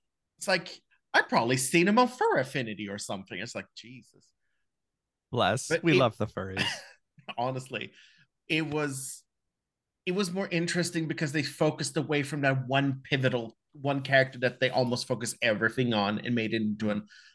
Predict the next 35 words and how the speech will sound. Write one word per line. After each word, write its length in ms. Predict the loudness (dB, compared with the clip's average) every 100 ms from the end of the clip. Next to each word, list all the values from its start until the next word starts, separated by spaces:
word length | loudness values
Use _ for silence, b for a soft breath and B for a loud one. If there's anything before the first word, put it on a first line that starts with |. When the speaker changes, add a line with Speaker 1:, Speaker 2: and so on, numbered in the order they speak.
| B
Speaker 1:
ensemble 640 | 2 4 6 6 6 4 0
thing. 320 | -4 -8 -10 _ _ _ 0
Like, 180 | 0 4
oh, 120 | 6
we 160 | 6 4
got 360 | 6 4 4 -2 -2
Gam-, 320 | 0 0 -2 -2
um, 420 | 0 0 -2 -2
Gamora's 500 | 0 2 4 4 2
story, 460 | -2 -2 -4 -6 -6
uh, 80 | -6 _ _ _ _ _
you 80 | -4
know, 140 | -2
trying 480 | -2 0 2 2 2
to, 320 | 0 0 0 -4 B B 0
not 300 | 2 2 4
liking, 500 | 4 2 -2 -2 -6 _ _ -2
uh, 200 | 0 0 -4 _ _ _ -6
having 360 | 0 0 0 -2
to 100 | -4
fit 280 | 2 2
in 120 | 4 2
a 60 |
box 360 | 4 2 0 -2
she 180 | -2 0
doesn't 380 | -2 -2 -2
even 260 | -6 -4 -4
know 220 | -2 -2
of. 120 | -4 -6
And 140 | -8
we 80 | -6
have 140 | -4
Rocket 280 | -4 -4 -6
Raccoon's 420 | -6 0 2 2
story 560 | 0 0 0 -2 -6